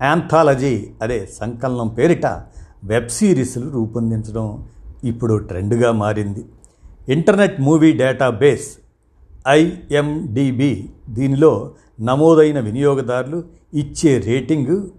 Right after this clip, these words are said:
అత్యంత ప్రమాణికమైందిగా, ప్రామాణికమైందిగా పరిగణిస్తుంటారు.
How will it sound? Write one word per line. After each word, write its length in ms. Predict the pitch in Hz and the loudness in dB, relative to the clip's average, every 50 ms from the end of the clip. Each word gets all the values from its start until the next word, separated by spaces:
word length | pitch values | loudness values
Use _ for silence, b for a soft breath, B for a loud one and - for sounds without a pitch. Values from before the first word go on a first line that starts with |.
| _ - | _ -6
అత్యంత 500 | 113 110 113 - - 147 160 170 165 - | -6 -6 -6 -2 0 0 0 2 0 -4
ప్రమాణికమైందిగా, 1600 | - - - 113 104 104 107 127 139 147 151 160 160 160 165 151 156 147 135 139 131 131 131 120 120 120 127 127 127 127 123 - b b b b b _ - | -4 -4 -4 -4 -4 -2 0 2 2 4 4 4 2 2 0 -2 -4 -4 -4 -4 -4 -6 -6 -6 -4 -4 -2 -2 -2 -2 -4 -8 b b b b b _ -10
ప్రామాణికమైందిగా 1300 | 95 95 98 113 127 135 139 151 151 156 151 151 151 143 143 143 143 139 131 127 123 135 131 135 147 - - b b b b b b - | -4 0 2 4 4 6 6 6 4 4 2 2 2 2 2 2 2 0 0 0 0 2 2 0 -2 -4 -8 b b b b b b -10
పరిగణిస్తుంటారు. 960 | 110 101 107 110 120 127 120 120 113 113 113 - 113 110 110 110 110 110 104 110 | -6 -4 -2 0 0 0 0 -2 -4 -8 -8 -8 -8 -6 -4 -2 -2 -2 -2 -4